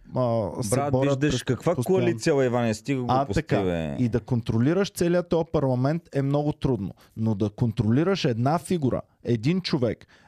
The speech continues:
Speaker 1: един апарат президентски е много по-лесно. Затова
Speaker 2: Да.
Speaker 1: съм за това да имаме трудна за контрол, ам, единица като парламента. Парламента е много труден за контрол.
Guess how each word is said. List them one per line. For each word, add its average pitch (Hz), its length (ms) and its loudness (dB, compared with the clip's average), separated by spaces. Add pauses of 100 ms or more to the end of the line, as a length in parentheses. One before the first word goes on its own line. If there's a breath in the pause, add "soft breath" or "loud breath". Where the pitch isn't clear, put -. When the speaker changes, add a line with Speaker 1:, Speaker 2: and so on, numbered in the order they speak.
(100)
Speaker 1:
един 160 500 0
апарат 139 540 -2
президентски 110 760 -2 (200 loud breath)
е 135 120 -2
много 156 300 0
по-лесно. 135 580 0 (200 loud breath)
Затова 120 680 -2
Speaker 2:
Да. - 140 -4
Speaker 1:
съм 151 200 0
за 143 300 0
това 160 360 0
да 151 160 0
имаме 170 360 2 (160)
трудна 170 400 0
за 151 140 0
контрол, 156 720 0 (400 soft breath)
ам, 143 480 -2
единица 143 520 0
като - 260 -4
парламента. 120 720 0 (400)
Парламента 127 600 0
е 165 40 2
много 151 280 0
труден 156 400 0
за 135 140 0
контрол. 117 460 -2